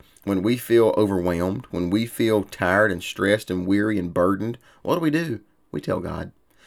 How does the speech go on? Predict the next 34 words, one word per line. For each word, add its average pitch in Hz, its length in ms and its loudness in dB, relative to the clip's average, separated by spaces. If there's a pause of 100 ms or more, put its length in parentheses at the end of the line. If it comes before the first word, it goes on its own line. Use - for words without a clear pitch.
(280)
We 131 120 2
go 139 120 6
right 110 260 4
to 104 80 -4
him. 107 220 0
We 127 100 -4
have 135 180 -2
a 92 60 -8
friend 104 560 -2
in 90 200 -4
Jesus. 98 680 -6
We 107 80 -2
have 98 160 0
an - 80 -6
adversary. 104 680 -2
We 98 120 0
have 98 140 0
an 95 60 -4
adversary 104 600 0
in 90 80 -6
Satan. 107 480 -4 (200)
We 90 60 -4
have 87 60 0
an 90 140 -4
advocate 95 540 -2
in 90 180 -4
Jesus. 98 560 -4 (280)
Jesus 123 440 -2
is 98 160 -2
one 104 220 0
that - 120 -4
will - 120 -4
help 107 300 0
us. 127 360 -4